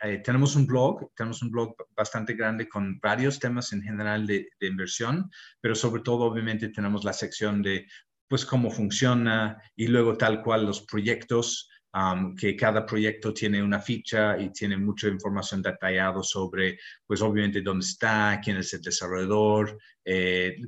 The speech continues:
más o menos la distribución de los gastos, las fuentes de financiamiento. Entonces, hay un montón de información, ah, que existe. Sí tienen que,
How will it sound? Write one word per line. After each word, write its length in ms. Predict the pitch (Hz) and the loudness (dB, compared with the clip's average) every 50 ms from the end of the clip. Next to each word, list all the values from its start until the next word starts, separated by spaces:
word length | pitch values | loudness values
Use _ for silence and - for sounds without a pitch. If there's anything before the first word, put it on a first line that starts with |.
| - | -12
más 300 | - 123 104 110 101 - | -8 -4 -2 -2 -2 0
o 60 | - 107 | 0 -2
menos 200 | 104 101 101 101 | -2 -2 -2 -2
la 80 | 98 | -4
distribución 580 | - - - - - 101 98 95 - 110 98 92 | -4 -4 -8 -8 -6 -4 -4 -2 -2 -2 -2 -2
de 80 | 92 | -2
los 200 | 92 90 85 - - | -2 -4 -4 0 2
gastos, 600 | 113 110 110 107 - - 107 104 98 95 - - 92 | 4 4 4 2 0 0 0 0 2 2 -2 -2 -4
las 160 | - - - | -4 -4 -2
fuentes 400 | - 107 101 101 - 92 - - | 0 0 0 0 -2 -4 -4 -2
de 300 | 98 92 90 87 82 - - - - _ - | 0 0 0 0 -2 -6 -10 -20 -18 _ -4
financiamiento. 960 | 107 98 95 92 - - 95 98 104 113 113 110 107 - 120 110 110 110 - - - - _ | -2 0 0 0 0 0 0 2 2 2 2 0 2 2 4 4 4 2 -2 -8 -18 -20 _
Entonces, 260 | - - 123 113 139 | 0 2 4 6 8
hay 100 | 135 143 | 8 10
un 100 | 147 147 | 10 12
montón 460 | 147 143 139 135 139 139 143 139 139 135 | 12 12 10 10 10 10 8 10 10 8
de 60 | 135 | 6
información, 800 | 127 127 123 123 117 113 104 - - 120 120 117 120 117 117 117 - | 4 2 2 0 0 0 -2 0 2 2 4 4 4 2 0 0 -2
ah, 300 | 101 98 95 92 90 - | -2 0 0 0 -2 -2
que 120 | - 113 | -2 -4
existe. 720 | 101 - - - 127 123 - - - 120 120 123 123 - - - - _ | -2 0 4 4 4 4 4 2 4 4 4 4 2 -2 -8 -20 -16 _
Sí 320 | - - - 131 131 131 | -2 2 6 6 6 6
tienen 340 | 127 139 131 123 123 120 113 | 4 4 4 4 4 2 2
que, 380 | - - 107 101 101 98 95 | 2 2 4 4 4 2 0